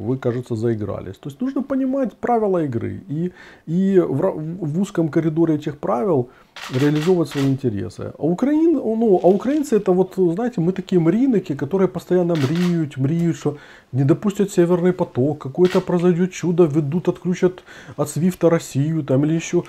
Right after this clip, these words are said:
А где в этом интерес тех, кто вот должны это все сделать? Ну, непонятно. Я не знаю, э,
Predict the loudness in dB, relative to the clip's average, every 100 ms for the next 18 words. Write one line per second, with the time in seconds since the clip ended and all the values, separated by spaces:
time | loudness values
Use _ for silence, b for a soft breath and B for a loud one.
0 | B B B 2 2 0 2 4 4 4
1 | 4 4 2 0 -2 -4 -2 -2 -2 -4
2 | -4 -6 -4 -4 -2 -2 -2 -2 -4 -8
3 | -10 -10 -12 -14 -12 -10 -8 -10 -10 -10
4 | -8 -10 -12 -16 -20 -20 _ -4 2 2
5 | 2 0 0 0 2 2 0 -4 _ _
6 | _ -2 0 0 0 -4